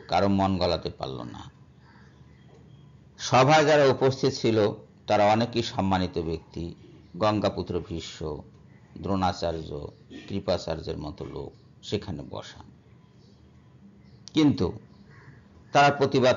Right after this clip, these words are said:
করতে পারছে না। তারা প্রত্যেকেই রাজার অনুগ্রহ পুষ্ট এবং রাজার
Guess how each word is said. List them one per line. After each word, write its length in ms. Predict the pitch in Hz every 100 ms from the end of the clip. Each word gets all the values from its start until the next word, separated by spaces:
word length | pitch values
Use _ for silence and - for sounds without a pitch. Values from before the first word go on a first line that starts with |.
| -
করতে 200 | 85 -
পারছে 380 | 76 67 - 95
না। 200 | 58 50 - - - - - - - - - - - - - - - - - - -
তারা 220 | 127 147
প্রত্যেকেই 880 | 151 139 135 156 147 151 131 117 - - - - - - - - - - -
রাজার 580 | - 104 127 127 135 127
অনুগ্রহ 680 | 101 117 117 107 104 101 92 - - -
পুষ্ট 340 | 104 104 - 107 - -
এবং 240 | 95 95 90
রাজার 420 | 87 87 85 80